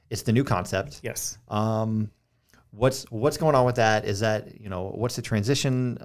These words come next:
Speaker 1: like right now? What are the plans? You know, what's happening with Taekwondo, with Kids That Win? Like,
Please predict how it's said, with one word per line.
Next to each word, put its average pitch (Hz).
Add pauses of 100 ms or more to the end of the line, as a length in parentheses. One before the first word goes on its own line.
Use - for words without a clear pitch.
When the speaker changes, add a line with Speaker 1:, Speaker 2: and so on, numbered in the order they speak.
Speaker 1:
like 113
right 110
now? 101 (640)
What 120
are 110
the 101
plans? 113 (260)
You 95
know, 87
what's 98
happening 104
with 95
Taekwondo, 117
with 101
Kids 110
That 104
Win? 104
Like, 87